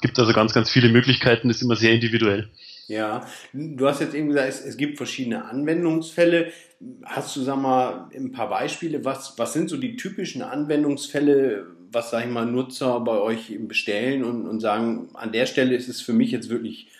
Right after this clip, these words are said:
Speaker 2: sinnvoll oder da, da hilft es vielleicht mir in meiner Forschung?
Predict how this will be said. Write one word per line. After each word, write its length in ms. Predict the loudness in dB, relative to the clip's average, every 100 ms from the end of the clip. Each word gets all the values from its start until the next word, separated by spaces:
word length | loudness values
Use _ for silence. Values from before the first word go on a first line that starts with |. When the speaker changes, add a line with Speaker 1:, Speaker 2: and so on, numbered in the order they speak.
| -20 _ -2
Speaker 2:
sinnvoll 480 | 2 2 4 4
oder 220 | 6 4 4
da, 240 | 2 0
da 100 | -2
hilft 260 | 0 0 -2
es 140 | -6
vielleicht 240 | -6 -6
mir 140 | -6 -8
in 100 | -8
meiner 300 | -8 -8 -8
Forschung? 560 | -12 -16 -14 -14 -14